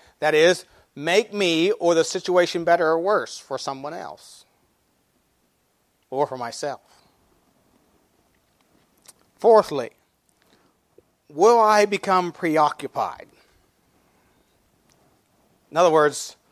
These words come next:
will it cause enslaving habits? First Corinthians chapter six and verse twelve.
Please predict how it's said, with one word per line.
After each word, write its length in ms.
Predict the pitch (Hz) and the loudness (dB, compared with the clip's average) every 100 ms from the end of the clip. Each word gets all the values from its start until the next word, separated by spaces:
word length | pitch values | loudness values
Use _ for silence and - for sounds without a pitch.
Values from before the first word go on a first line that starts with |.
| _ _ _ | _ _ _
will 260 | 143 165 165 | -2 2 2
it 100 | - | 0
cause 640 | 160 151 139 135 123 - - | 2 4 4 4 0 -10 -12
enslaving 640 | 139 135 - 143 139 120 117 | -12 -10 -6 -4 -4 -6 -12
habits? 640 | 139 143 101 - - - _ _ _ - | -6 -6 -6 -12 -14 -16 _ _ _ -2
First 220 | 180 - | 0 0
Corinthians 380 | 175 151 131 - | -4 -4 -8 -6
chapter 360 | 160 135 - | -2 -2 -6
six 680 | - - 175 - - - - _ _ _ _ _ _ _ _ | -8 0 0 0 -8 -14 -16 _ _ _ _ _ _ _ _
and 160 | 131 135 | -12 -4
verse 240 | 143 - | -4 -4
twelve. 680 | - 160 160 120 107 170 | -6 0 2 2 -2 -6